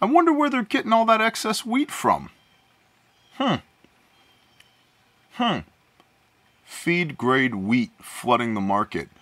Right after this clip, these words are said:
Could it have been wheat that was in silos in Ukraine for eighteen months because of the Black Sea deal, slash not deal, slash maybe deal again, slash definitely not a deal now?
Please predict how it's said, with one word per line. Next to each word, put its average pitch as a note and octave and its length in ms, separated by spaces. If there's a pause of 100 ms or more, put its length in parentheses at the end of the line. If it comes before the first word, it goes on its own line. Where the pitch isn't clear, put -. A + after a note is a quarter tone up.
(400)
Could A#2+ 180
it C#3+ 120
have B2+ 240
been B2+ 260
wheat C#3 300
that - 140
was G2+ 180
in G#2 100
silos B2 540
in A2 140
Ukraine B2 560
for E3 260
eighteen E3+ 480
months F#3+ 500 (400)
because A2+ 260
of G#2 80
the F#2+ 60
Black C#3+ 340
Sea F3+ 240
deal, G3 440 (460)
slash F3 420
not D#3+ 300
deal, F3 400
slash D3 400
maybe D#3+ 300
deal D#3+ 260
again, E3 260
slash D3+ 340
definitely C#3+ 500
not D3+ 180
a C#3 60
deal D3 260
now? D3 380